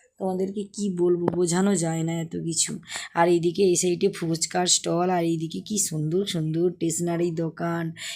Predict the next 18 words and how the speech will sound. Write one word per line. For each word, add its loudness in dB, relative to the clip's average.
Oh 0
my 0
God! -2
এ, 0
আমার 2
বান্ধবীর 0
সঙ্গে 2
দেখা 0
হলো, 4
দুজন 0
তো 0
প্ল্যান 0
করে 0
এইখানে 0
দেখো, -2
এইখানে -2
অনেক 0
জিনিস। -2